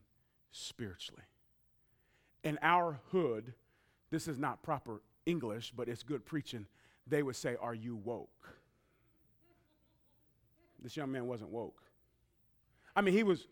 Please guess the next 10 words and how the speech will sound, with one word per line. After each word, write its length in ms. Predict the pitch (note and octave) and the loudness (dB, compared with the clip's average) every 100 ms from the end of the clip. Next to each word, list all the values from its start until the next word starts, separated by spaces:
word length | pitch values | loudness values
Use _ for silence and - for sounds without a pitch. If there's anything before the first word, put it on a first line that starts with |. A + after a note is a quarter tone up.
| _ - | _ 10
operating, 600 | G#3+ G3+ E3 C3+ C#3+ D#3 | 10 10 4 4 2 2
he 120 | F3 | 2
was, 240 | C#3+ B2 | 0 -4
he 140 | D#3 F#3+ | -2 -2
was, 240 | C#3 A2+ - | -2 -6 -4
he 100 | F3+ | -4
was 160 | C#3+ | -2
moving, 460 | D3 F#3 F3+ C#3 C3+ | 2 4 4 -2 -4
and, 100 | C3 - - - - | -6 -10 -20 -20 2
but 260 | E3 D3+ | 4 4